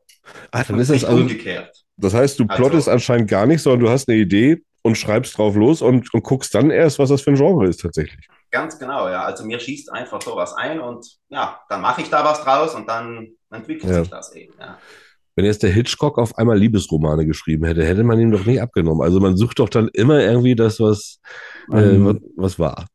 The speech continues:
Speaker 3: Aber vorsichtig, hier, ähm, Doktor Maria Zaffarana, hm, gleiches Thema.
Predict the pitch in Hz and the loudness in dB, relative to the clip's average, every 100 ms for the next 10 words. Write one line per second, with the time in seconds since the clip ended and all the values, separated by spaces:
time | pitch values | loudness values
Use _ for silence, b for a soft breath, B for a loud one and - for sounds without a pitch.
0 | _ B B B B B - 110 98 147 | _ B B B B B -2 0 0 2
1 | 135 104 101 135 110 110 107 107 98 101 | 2 0 2 2 2 2 2 2 2 0
2 | 107 110 - 113 107 110 104 101 104 92 | 0 -2 2 2 2 0 -2 -4 -4 0
3 | 98 190 151 110 127 127 143 240 220 101 | 2 4 4 4 6 4 4 2 2 -2
4 | 95 101 190 143 | -4 -4 -2 -2